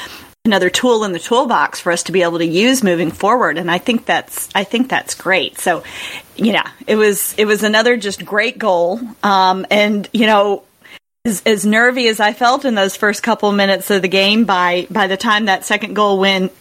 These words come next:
went in, I was like, "Oh, this could be fun. This could end up being, you know,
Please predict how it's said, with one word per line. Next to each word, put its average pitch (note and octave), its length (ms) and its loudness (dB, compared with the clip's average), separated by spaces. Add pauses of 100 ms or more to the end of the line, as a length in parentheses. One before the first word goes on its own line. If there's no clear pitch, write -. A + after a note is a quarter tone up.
(100)
went F#3+ 340 0
in, A3 380 2
I F#3+ 180 0
was A#3 240 -2
like, G#3 260 -2 (320)
"Oh, F#3+ 120 2
this G#3+ 220 0
could A#4+ 160 0
be G#3+ 120 0
fun. A#3 520 -2 (100)
This E4 160 -2
could A#4+ 180 2
end G#3 160 0
up F#3 140 -2
being, G#3+ 260 0
you G#3+ 60 4
know, F3 200 0